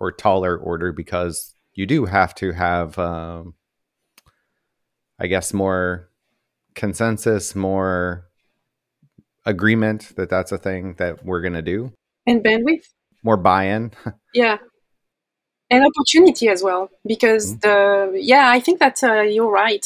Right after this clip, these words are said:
Speaker 2: that community groups, which we launched in two thousand twelve, I think, or eleven,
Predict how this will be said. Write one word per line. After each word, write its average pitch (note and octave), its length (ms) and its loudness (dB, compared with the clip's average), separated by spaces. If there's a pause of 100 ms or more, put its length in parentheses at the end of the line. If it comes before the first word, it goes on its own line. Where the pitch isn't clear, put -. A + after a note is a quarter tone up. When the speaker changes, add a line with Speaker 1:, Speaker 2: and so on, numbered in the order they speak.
Speaker 2:
that G3+ 320 -2
community B3 460 2
groups, G#3 400 0
which G3+ 260 -2
we G3+ 200 2
launched G3+ 440 0
in F#3+ 480 -6
two - 180 -12
thousand G3 220 0
twelve, G3 300 -2
I G#3 100 -4
think, A#3 240 -12 (540)
or G3+ 120 -2
eleven, G3+ 520 0